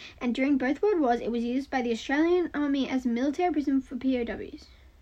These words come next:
As this time went on, it became increasingly difficult to accommodate m-, modern prisoners,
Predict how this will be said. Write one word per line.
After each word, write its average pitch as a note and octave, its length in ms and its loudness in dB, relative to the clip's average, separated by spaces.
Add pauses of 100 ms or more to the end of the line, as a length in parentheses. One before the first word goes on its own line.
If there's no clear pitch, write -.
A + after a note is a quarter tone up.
(2500)
As B3+ 220 0
this D4 160 -2
time D#4+ 260 0
went G4+ 200 -2
on, B3+ 180 0
it A3+ 160 -8
became A#3 420 -4
increasingly B3+ 540 -2
difficult A#3+ 340 -4
to B3+ 80 -6
accommodate B3 480 -6
m-, A#3 380 -2 (140)
modern C4+ 400 -2
prisoners, B3+ 540 -2